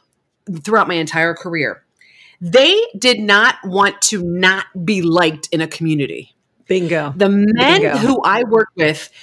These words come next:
Speaker 1: they loved that admiration that they got when they went to, like, a high school basketball game and everyone stood up and clapped for them.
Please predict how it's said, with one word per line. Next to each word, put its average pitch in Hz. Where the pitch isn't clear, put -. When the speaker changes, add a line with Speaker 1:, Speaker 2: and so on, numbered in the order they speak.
Speaker 1:
they 254
loved 180
that 165
admiration 180
that 143
they 151
got 151
when 151
they 147
went 165
to, 175
like, 147
a 139
high 208
school 196
basketball 139
game 131
and 127
everyone 202
stood 196
up 185
and 120
clapped -
for 175
them. 127